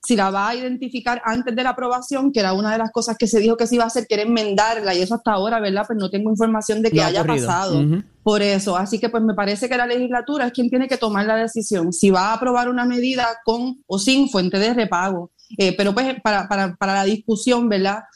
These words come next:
Speaker 1: Eh, me parece bien importante señalar que, aunque sí en los números, ¿verdad? Un presupuesto, una tabla, se ve que el fondo está muy bien, eh, lo cierto es que hemos visto las denuncias de mantenimiento, falta de mantenimiento de las instalaciones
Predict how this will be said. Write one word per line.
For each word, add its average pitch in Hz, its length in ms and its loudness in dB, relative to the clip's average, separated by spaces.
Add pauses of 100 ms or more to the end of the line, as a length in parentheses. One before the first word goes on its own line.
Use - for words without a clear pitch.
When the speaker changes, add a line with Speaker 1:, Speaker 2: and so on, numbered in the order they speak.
(160)
Speaker 1:
Eh, 196 260 2
me 202 140 2
parece 196 500 0
bien 220 260 2
importante 240 640 -2
señalar 240 520 -2
que, 233 140 -2
aunque 190 400 -2
sí 247 320 2
en 208 120 2
los 196 160 4
números, 202 520 2
¿verdad? 196 360 0
Un 202 140 -12
presupuesto, 220 520 -2
una 220 180 0
tabla, 180 420 -2
se 185 200 -2
ve 202 160 2
que 226 80 -2
el 226 140 0
fondo 220 540 0
está 190 320 -2
muy 220 220 4
bien, 214 420 2 (320)
eh, 202 240 2
lo 208 140 2
cierto 208 360 0
es 240 120 0
que 240 80 0
hemos 220 180 0
visto 226 260 0
las 226 160 0
denuncias 220 480 0
de 214 100 0
mantenimiento, 185 680 0
falta 220 280 -2
de 233 80 -2
mantenimiento 220 680 -2
de 220 80 2
las 226 100 0
instalaciones 240 800 0